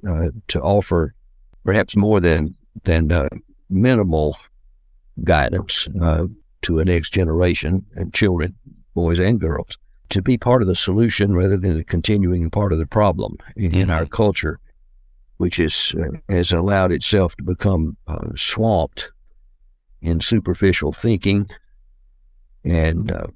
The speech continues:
Speaker 1: partisanship and conflict and, uh, a, a loss of a, of a view of the common good to which, uh, we all can commit ourselves to if we choose to.
Speaker 2: Uh-huh.
Speaker 1: I,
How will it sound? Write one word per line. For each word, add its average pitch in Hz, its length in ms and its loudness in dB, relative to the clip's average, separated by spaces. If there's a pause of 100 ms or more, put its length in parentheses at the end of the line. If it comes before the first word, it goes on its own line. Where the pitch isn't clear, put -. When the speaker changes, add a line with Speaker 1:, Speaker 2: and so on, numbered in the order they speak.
(100)
Speaker 1:
partisanship 92 960 0 (480)
and 85 560 0
conflict 92 880 -2 (880)
and, 90 380 2
uh, 87 160 4 (260)
a, 85 140 0 (140)
a 82 80 2
loss 98 340 2
of 85 100 0
a, 90 140 0 (140)
of 80 160 -4
a 87 100 0
view 90 280 2
of 71 80 -6
the 82 80 -2
common 101 320 0
good 85 480 0 (500)
to 90 140 0
which, - 600 -2
uh, 85 300 0
we 90 200 2
all 92 380 2 (460)
can 113 300 4
commit 107 280 2
ourselves 82 460 -2
to 98 260 0
if 87 140 -4
we 78 120 0
choose 73 400 -2
to. - 280 -6 (300)
Speaker 2:
Uh-huh. 76 420 0 (500)
Speaker 1:
I, 90 200 0